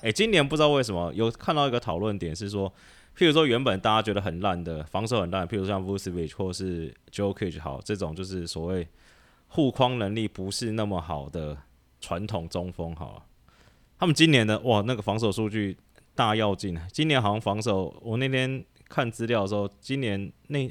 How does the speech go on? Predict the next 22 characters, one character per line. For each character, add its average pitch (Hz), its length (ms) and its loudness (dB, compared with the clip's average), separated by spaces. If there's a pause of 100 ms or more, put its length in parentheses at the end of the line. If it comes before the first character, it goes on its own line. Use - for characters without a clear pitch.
(120)
前 110 240 -4
天， 117 240 -2
前 107 240 -2
天 113 160 -2
看 113 180 -2
的 85 80 -6
吧， 78 140 -8 (460)
那 147 260 6
时 110 220 2
候 113 200 4
防-， 101 220 -2
全 110 160 0
联 110 100 0
盟 107 160 0
防 101 240 -4
守 98 200 -2
最 107 200 0
好， 85 200 -2
就 98 100 -8
是 101 140 -6
那 95 140 -4
个 85 300 -6